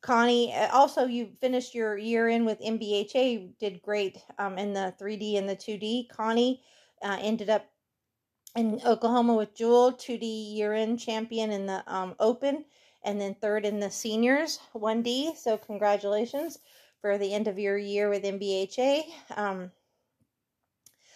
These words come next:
let's see here. We had a lot of, uh, uh, stuff going on. Danielle, you did a little tune-up on Martini, and oh my goodness, what a huge improvement. You had a personal best just a week after a tune-up.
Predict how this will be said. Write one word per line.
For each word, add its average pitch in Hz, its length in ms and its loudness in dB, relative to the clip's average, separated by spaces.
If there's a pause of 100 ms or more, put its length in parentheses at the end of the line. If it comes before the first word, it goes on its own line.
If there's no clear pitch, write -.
(220)
let's 196 200 -10
see 220 160 -6
here. 208 300 4
We 226 160 2
had 240 260 4
a 214 200 4
lot 220 240 4
of, 233 220 4
uh, 196 440 -2 (400)
uh, 202 240 -8
stuff - 380 -6
going 226 240 0
on. 226 280 2 (320)
Danielle, 240 600 6
you 240 280 -2
did 262 140 -2
a 240 60 2
little 233 260 2
tune-up 240 460 -4
on 220 160 -2
Martini, 240 640 -2
and 208 220 -4
oh 226 120 -2
my 208 220 -2
goodness, 226 380 -2
what 233 160 0
a 240 80 2
huge 226 320 -6
improvement. 220 600 -2 (300)
You 226 140 -2
had 208 100 4
a 202 60 0
personal 226 480 -2
best 208 440 0
just 226 220 -8
a 202 60 -4
week 208 320 -8
after 202 320 -4
a 190 40 -6
tune-up. 233 460 -2